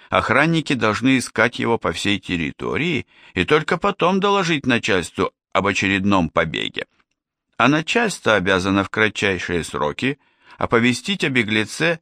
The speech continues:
все расположенные поблизости полицейские участки. Вот тогда и начнется интенсивный поиск.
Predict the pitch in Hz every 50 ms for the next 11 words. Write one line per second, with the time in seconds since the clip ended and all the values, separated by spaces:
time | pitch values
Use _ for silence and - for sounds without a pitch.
0 | _ - - - 151 160 160 147 143 - - - 123 117 127 135 131 131 139 127
1 | 127 123 117 - - 95 82 101 131 135 131 127 117 - 113 95 - 101 92 90
2 | 87 - 113 117 120 - - - 139 139 139 127 - 92 71 57 - - _ -
3 | - - - _ _ _ _ _ _ _ _ _ _ _ _ _ - 71 78 95
4 | 104 - - 127 120 110 117 120 120 120 120 123 120 - - - 82 80 78 71
5 | - - 80 80 80 76 - 80 78 78 78 - 82 78 73 73 78 78 73 -
6 | - 62 53 53 50 - - - _